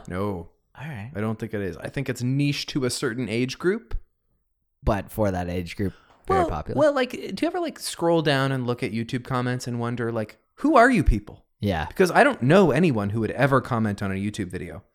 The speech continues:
Speaker 1: But, like, a video's been up for twenty minutes and already it's got a hundred thousand comments.
Speaker 2: Yeah.
Speaker 1: <laughs> How is this possible?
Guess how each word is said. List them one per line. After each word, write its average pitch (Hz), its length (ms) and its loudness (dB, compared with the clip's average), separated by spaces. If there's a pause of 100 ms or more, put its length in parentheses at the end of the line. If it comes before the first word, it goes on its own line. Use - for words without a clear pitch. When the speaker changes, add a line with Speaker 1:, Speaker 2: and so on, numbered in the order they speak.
(200)
Speaker 1:
But, - 180 2
like, 135 140 0
a 143 40 0
video's 180 320 2
been 160 120 0
up 151 80 -2
for - 80 -6
twenty 139 240 -4
minutes 127 260 -4
and 95 80 -4
already 120 220 -2
it's 120 80 -10
got 117 140 -2
a - 20 -2
hundred 117 280 -4
thousand 104 280 -4
comments. 87 320 -6
Speaker 2:
Yeah. 95 260 0
Speaker 1:
<laughs> 87 60 -12
How 147 120 0
is - 160 2
this 180 160 -2
possible? 120 580 -2